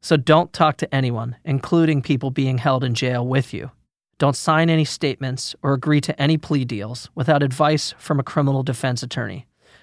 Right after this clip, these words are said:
Don't help investigators with their case. Don't worry about it if they get mad at you. That's just part of their job. Again, don't talk to anyone. Only talk to a skilled criminal defense attorney first.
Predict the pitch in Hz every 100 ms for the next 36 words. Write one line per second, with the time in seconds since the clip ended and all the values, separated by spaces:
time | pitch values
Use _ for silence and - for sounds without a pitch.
0 | _ 165 202 156 175 165 151 131 143 -
1 | 135 120 117 - 117 120 - 117 131 -
2 | - _ _ - 156 160 151 170 156 147
3 | 147 143 131 135 135 127 135 131 - 95
4 | - _ _ _ - 156 - - - 147
5 | 135 120 123 110 76 - _ _ _ _
6 | _ 143 143 131 127 - _ _ _ 151
7 | 151 - - 160 139 127 - 160 143 135
8 | 117 - - _ _ _ _ _ - 175
9 | 220 185 170 151 143 127 - - 165 160
10 | 139 170 156 143 135 151 135 127 131 113
11 | 117 143 127 - -